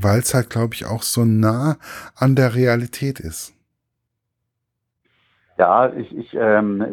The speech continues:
Speaker 2: es war natürlich auch abzusehen in der Zeit, wo ich recherchiert hab und an Turmgold gearbeitet hab.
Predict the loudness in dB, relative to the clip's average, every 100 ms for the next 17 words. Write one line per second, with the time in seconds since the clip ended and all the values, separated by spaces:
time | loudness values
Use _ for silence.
0 | -8 -2 2 2 0 -4 -2 0 0 -2
1 | -2 -6 -2 -2 0 2 2 2 -2 0
2 | -2 0 0 0 -4 -4 -2 -2 -2 -2
3 | 0 -2 -2 -4 0 0 2 2 2 2
4 | 0 0 -2 -4